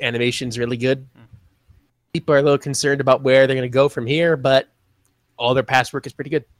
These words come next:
Speaker 2: All right, then.
Speaker 1: Fucking, we are just going to fucking not even vote, but one week we're just gonna watch Spirited Away or maybe one or two movies. Maybe three movies.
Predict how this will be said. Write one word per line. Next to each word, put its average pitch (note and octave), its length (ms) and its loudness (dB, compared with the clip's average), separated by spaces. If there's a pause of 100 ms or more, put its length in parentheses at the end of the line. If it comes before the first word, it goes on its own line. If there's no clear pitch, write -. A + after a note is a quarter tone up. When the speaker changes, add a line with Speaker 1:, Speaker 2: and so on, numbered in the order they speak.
(480)
Speaker 2:
All A2+ 100 -16
right, D3+ 220 -14
then. C3 200 -20
Speaker 1:
Fucking, E3+ 480 0
we F3 220 0
are D#3+ 140 8
just D3+ 240 -2
going D#3+ 260 2
to C#3+ 460 0
fucking C#3+ 640 -4
not C#3+ 220 2
even D#3 180 0
vote, D#3 320 4
but C3+ 80 2
one C3 240 0
week D3 240 0
we're C3 80 -12
just A#2+ 140 -6
gonna A#2+ 260 -4
watch B2 300 2
Spirited B2 360 -2
Away B2 480 2
or B2 140 -4
maybe A#2+ 300 -4
one A#2+ 160 -2
or A#2+ 60 0
two B2+ 160 -4
movies. A#2+ 360 -4 (960)
Maybe F#4 180 6
three A3 260 4
movies. C3+ 220 2